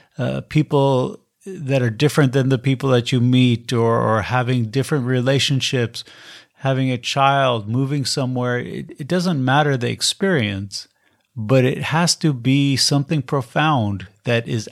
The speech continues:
out of this idea of who you think you are. And often we learn from the most difficult experiences when we get some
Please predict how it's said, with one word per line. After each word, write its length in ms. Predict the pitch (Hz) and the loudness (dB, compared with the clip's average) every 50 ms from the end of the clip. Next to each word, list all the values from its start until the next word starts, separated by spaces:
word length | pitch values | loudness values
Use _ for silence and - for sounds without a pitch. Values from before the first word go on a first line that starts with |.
| - - | -6 -2
out 260 | - 131 143 151 156 143 | 0 2 2 2 2 2
of 300 | 139 123 120 113 117 - _ _ _ _ _ _ _ _ | 0 0 0 -2 -6 -10 _ _ _ _ _ _ _ _
this 300 | - 120 120 113 - - | -2 0 0 2 0 0
idea 760 | - 135 120 113 98 98 127 131 131 123 113 107 107 101 90 - _ _ _ _ _ _ _ | 0 0 0 0 -2 0 0 2 2 2 2 0 -2 -4 -8 -12 _ _ _ _ _ _ _
of 420 | - 123 120 110 101 95 92 - - _ _ _ _ _ _ _ _ _ _ _ _ _ _ _ _ - | -4 -2 -2 -2 -4 -6 -12 -16 -20 _ _ _ _ _ _ _ _ _ _ _ _ _ _ _ _ -6
who 120 | - 127 127 | -2 0 0
you 220 | 123 113 107 101 | 2 0 0 -2
think 320 | - - - 113 101 - | -4 -4 -4 -4 -4 -2
you 160 | - 117 117 135 | -2 -2 0 2
are. 380 | 143 143 120 98 92 107 - _ _ _ _ _ _ _ _ _ _ _ - - - - - - - - - - - _ _ _ _ _ _ _ - | 2 2 0 0 -4 -8 -14 _ _ _ _ _ _ _ _ _ _ _ -20 -20 -20 -20 -20 -20 -20 -20 -20 -20 -20 _ _ _ _ _ _ _ -6
And 340 | 185 147 135 131 131 127 135 | 0 2 2 4 4 2 2
often 380 | 139 156 180 185 - 180 160 | 2 2 2 2 2 2 2
we 140 | 139 131 131 | 4 4 2
learn 420 | 123 123 131 127 131 131 131 127 | 4 4 4 4 4 2 2 0
from 320 | 117 - - 135 120 117 117 | -2 -2 0 2 2 2 2
the 80 | 117 | 2
most 360 | 117 135 147 147 139 117 104 101 | 2 2 2 0 0 -2 -2 -2
difficult 540 | 113 143 131 - 156 - - 120 107 - | -2 -2 0 -2 -2 -2 -2 -2 -2 -2
experiences 760 | - 95 - - - - 120 110 107 101 95 - 110 98 87 98 | -4 -4 -4 -4 -4 -2 -2 -2 -2 -2 -4 -4 -6 -6 -4 -4
when 180 | 110 107 101 | -2 -2 0
we 240 | 104 104 101 95 98 - - - - - _ _ _ _ _ - | 0 -2 -4 -4 -8 -12 -18 -20 -20 -20 _ _ _ _ _ -2
get 180 | - 139 131 | 0 0 0
some 240 | - - 131 123 - | 0 0 -2 -2 -2